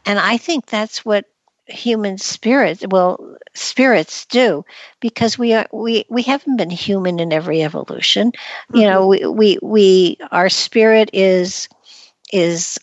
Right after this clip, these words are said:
Speaker 1: um, etheric. It has no form. It has no eyes, ears, nose, mouth. It,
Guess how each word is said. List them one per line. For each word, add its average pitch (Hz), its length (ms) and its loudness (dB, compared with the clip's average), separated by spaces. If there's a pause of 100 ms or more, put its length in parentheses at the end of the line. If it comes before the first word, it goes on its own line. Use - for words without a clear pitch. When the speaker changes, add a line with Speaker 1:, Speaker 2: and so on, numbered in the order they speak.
Speaker 1:
um, 165 500 -4 (500)
etheric. - 720 -2 (140)
It 156 100 -8
has 170 380 -6
no 165 180 -6
form. 220 540 0
It 170 100 -6
has 165 400 -6
no 143 320 -8
eyes, 190 480 0
ears, 175 400 0
nose, 165 380 -2
mouth. 247 360 0
It, 190 200 0